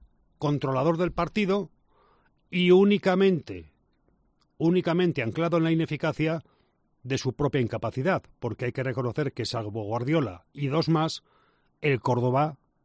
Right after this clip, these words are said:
no tiene gente para mantenerse en esta categoría, a no ser que se enfrente a veintiún equipos como el Real Valladolid, que ni saben atacar ni saben defender. Y cuando el partido no está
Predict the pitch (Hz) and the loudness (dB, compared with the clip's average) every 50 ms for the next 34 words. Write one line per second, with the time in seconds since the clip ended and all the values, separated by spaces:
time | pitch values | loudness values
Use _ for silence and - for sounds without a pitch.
0 | _ _ _ _ _ _ _ _ - 127 117 120 120 110 - - 120 117 120 120 | _ _ _ _ _ _ _ _ -6 -4 -2 -2 -2 -2 -2 -2 -2 0 0 -2
1 | - - 117 117 104 143 - - 123 113 107 101 104 - - 95 92 92 - - | -2 -2 -2 -2 -2 -2 -2 -2 -2 -2 -2 -4 -6 -6 -8 -10 -10 -8 -6 -4
2 | 113 104 98 - 113 101 117 107 - 107 - - - 160 151 - - _ _ _ | -4 -4 -4 -6 -8 -8 -8 -8 -8 -8 -8 -4 -4 -4 -4 -4 -10 _ _ _
3 | _ _ _ _ _ _ _ _ _ _ _ - 143 147 151 160 160 165 165 156 | _ _ _ _ _ _ _ _ _ _ _ 0 2 4 4 6 6 6 4 4
4 | - - 156 156 - 165 151 - 165 156 - 160 165 156 135 - 156 170 - _ | 2 2 0 0 0 -4 -2 0 0 0 0 0 0 0 0 -2 -2 -4 -4 _
5 | - - 135 127 127 123 110 - 120 127 135 160 - - 120 - 143 139 - 151 | -6 -4 -2 0 0 -2 -2 -2 -2 -2 -2 -2 -4 -6 -10 -8 -8 -6 -6 -6
6 | - - 165 151 147 156 131 113 110 110 113 117 113 110 113 117 123 147 202 240 | -4 -2 -2 -2 0 -2 -4 -4 -6 -6 -4 -4 -4 -4 -4 -4 -2 0 0 0
7 | 160 - _ _ _ _ _ _ _ _ _ _ _ _ _ _ _ _ _ _ | -2 -4 _ _ _ _ _ _ _ _ _ _ _ _ _ _ _ _ _ _
8 | _ _ _ _ _ _ - - 165 156 143 143 135 - - 185 196 208 202 208 | _ _ _ _ _ _ -6 -2 0 2 2 2 0 2 2 2 2 2 0 0
9 | - 196 - 185 175 175 175 - _ _ _ _ _ - 156 143 139 - - 160 | 0 0 0 2 0 0 -2 -4 _ _ _ _ _ -4 -2 -2 -2 0 -2 -2
10 | 147 143 127 120 113 - 104 98 98 95 85 - - _ _ _ _ _ _ _ | -2 -2 -2 -4 -6 -8 -10 -10 -10 -12 -14 -18 -20 _ _ _ _ _ _ _
11 | _ _ _ _ _ _ _ _ _ - 170 147 - 170 151 151 147 - 151 147 | _ _ _ _ _ _ _ _ _ -8 -6 -2 0 0 2 2 2 0 0 -2
12 | - 202 180 185 185 180 180 - - 196 170 113 - | 0 0 0 2 2 2 0 0 0 0 0 -2 -4